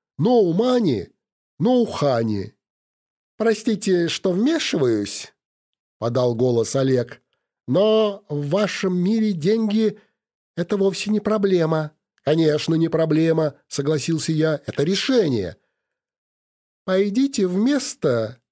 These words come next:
где грешники испытывают благосклонность фортуны». «Ха-ха-ха! Предлагаешь зарядить казик последние гроши?» Мой смех сотрясал своды зала.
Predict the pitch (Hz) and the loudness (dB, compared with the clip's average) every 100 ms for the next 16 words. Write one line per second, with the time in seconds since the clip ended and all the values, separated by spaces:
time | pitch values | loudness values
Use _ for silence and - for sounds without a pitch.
0 | _ 135 156 196 165 170 254 247 240 226 | _ -6 -2 0 0 0 0 0 -2 -2
1 | 220 190 - - 240 240 220 220 214 - | -2 -2 -2 -2 -2 0 0 0 -2 -8
2 | _ _ _ _ 139 190 214 202 190 - | _ _ _ _ -4 0 2 2 0 -2
3 | - 180 208 233 233 240 - - 214 220 | -4 0 2 2 0 -2 -4 -4 -2 -4
4 | _ - 180 175 170 170 _ _ _ _ | _ -2 0 0 -2 -4 _ _ _ _
5 | - - 135 110 117 98 101 90 92 - | -6 -2 0 0 -2 -4 -8 -10 -14 -20
6 | - - 131 139 156 160 185 156 143 151 | -16 -6 -2 0 2 2 2 0 0 0
7 | 165 165 151 196 - - _ _ - 165 | 0 0 0 0 -2 -10 _ _ -2 0
8 | 196 175 196 196 - - - 156 - 196 | 2 2 0 -2 -12 -8 -4 -2 0 0
9 | 196 202 185 190 180 - 240 247 208 _ | 2 0 2 2 0 0 0 0 -4 _
10 | _ _ - 95 117 - 123 123 151 147 | _ _ -12 -6 -4 -4 -2 0 0 0
11 | - - _ _ _ _ _ - 117 127 | -6 -16 _ _ _ _ _ -10 -8 -2
12 | 139 - 131 147 151 139 - 110 104 151 | -2 -2 0 2 0 -2 -6 -6 -2 0
13 | 151 143 143 123 151 156 151 151 | 2 2 0 0 2 2 4 2